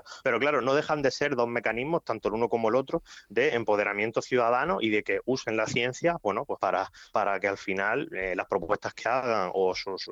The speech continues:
las actividades de los ciudadanos, pues, sean lo más informadas posibles.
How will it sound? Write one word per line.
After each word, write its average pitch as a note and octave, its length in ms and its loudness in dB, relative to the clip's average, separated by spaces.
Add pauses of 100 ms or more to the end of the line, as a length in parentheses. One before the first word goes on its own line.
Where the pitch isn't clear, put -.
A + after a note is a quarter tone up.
(100)
las F#2 160 2
actividades F#2 300 0
de G2 60 0
los G2 120 0
ciudadanos, G#2 220 2 (140)
pues, G#2 180 0
sean G#2+ 200 -2 (420)
lo B2 100 2
más C#3 200 0
informadas G#2 520 0
posibles. G#2+ 580 -4